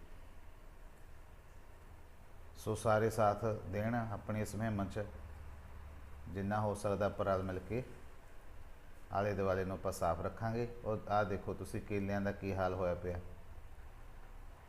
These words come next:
ਕੇਲਿਆਂ ਦੇ ਤਾਂ ਡਬਲ ਜੂ ਬਣੇ ਪਏ ਨੇ, ਵਿੰਗੇ ਹੋ ਹੋ।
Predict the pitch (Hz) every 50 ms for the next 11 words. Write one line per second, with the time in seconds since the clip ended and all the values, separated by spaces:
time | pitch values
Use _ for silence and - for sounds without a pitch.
0 | - - - - - - - - - - - - - - - - - - - -
1 | - - - - - - - - 117 113 107 110 123 120 120 120 101 127 110 101
2 | 110 110 123 127 120 135 131 120 123 117 113 104 - 113 101 101 95 98 95 90
3 | - - - - 101 107 104 95 101 98 95 104 104 101 104 95 87